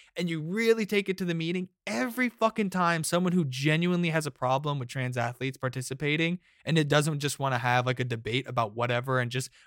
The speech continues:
argue for the sake of arguing, that's what it always comes down to, is that you think it's gross. Get the fuck over yourself. Get the fuck over yourself. These people exist,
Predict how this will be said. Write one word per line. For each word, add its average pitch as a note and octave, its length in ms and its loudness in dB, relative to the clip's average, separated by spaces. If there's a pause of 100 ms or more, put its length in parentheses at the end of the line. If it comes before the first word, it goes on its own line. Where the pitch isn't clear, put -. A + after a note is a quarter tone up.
(120)
argue C#3+ 380 4
for C#3+ 100 -4
the C3+ 100 0
sake C3 240 0
of B2 80 -4
arguing, D#3+ 520 0 (400)
that's B3+ 180 -2
what C4+ 80 0
it C4 80 4
always C4+ 160 2
comes B3+ 200 -4
down B3 260 4
to, C#3+ 160 0
is C3 80 0
that E3 60 0
you G3+ 140 0
think A3 160 0
it's G3+ 120 -4
gross. F#3+ 480 2 (960)
Get B3+ 160 4
the C4 80 0
fuck B3+ 260 6
over G3+ 220 6
yourself. B2 560 -2 (680)
Get A3 220 8
the B3+ 100 2
fuck A3+ 320 8
over F#3+ 240 8
yourself. C#3+ 400 2
These C#3+ 180 -2 (200)
people A#3+ 380 0
exist, D#3+ 600 -2